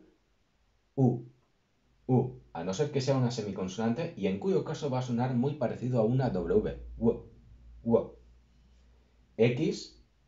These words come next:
X, X. Y, Y, Y. Ligeramente redondeada. Y por último, la Z.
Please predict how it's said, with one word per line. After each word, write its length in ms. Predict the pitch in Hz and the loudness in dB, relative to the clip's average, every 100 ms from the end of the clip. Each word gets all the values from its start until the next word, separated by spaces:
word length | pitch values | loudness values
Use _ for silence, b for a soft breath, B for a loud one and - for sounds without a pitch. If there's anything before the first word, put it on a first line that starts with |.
| _ - | _ -12
X, 340 | - 139 - - _ _ _ _ _ _ _ _ | -2 0 -2 -12 _ _ _ _ _ _ _ _
X. 360 | - - - - - _ _ _ _ _ _ - | -4 0 0 0 -14 _ _ _ _ _ _ -6
Y, 260 | 98 110 139 127 - - _ _ _ _ _ _ - | 4 8 10 8 2 -6 _ _ _ _ _ _ 8
Y, 360 | 127 - - - _ _ _ _ _ _ _ _ | 10 10 2 -12 _ _ _ _ _ _ _ _
Y. 360 | 127 120 - - _ _ b b b - | 8 8 4 -8 _ _ b b b -2
Ligeramente 720 | 117 143 147 151 175 - - - | 6 10 10 8 4 2 -2 0
redondeada. 680 | 113 101 95 90 85 80 b b 196 | 4 6 6 4 0 -4 b b -4
Y 80 | 190 | 0
por 140 | 185 | 2
último, 380 | 185 185 175 151 | 2 0 0 2
la 200 | 113 113 | 2 2
Z. 400 | 107 - 107 | 0 -2 -6